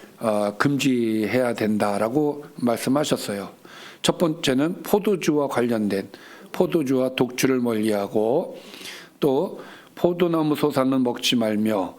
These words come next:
이게 이제 첫 번째예요. 두 번째, 머리에 삭도를 대지 말고, 그러니까 머리를 자르지 말라, 머리카락을 자르지 말라는 이야기죠.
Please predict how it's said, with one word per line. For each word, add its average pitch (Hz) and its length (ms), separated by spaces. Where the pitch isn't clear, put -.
이게 135 180
이제 123 160
첫 - 180
번째예요. 110 540
두 139 100
번째, 131 540
머리에 131 640
삭도를 135 560
대지 113 260
말고, 101 520
그러니까 120 300
머리를 123 600
자르지 117 440
말라, 110 320
머리카락을 160 600
자르지 120 340
말라는 113 360
이야기죠. 101 560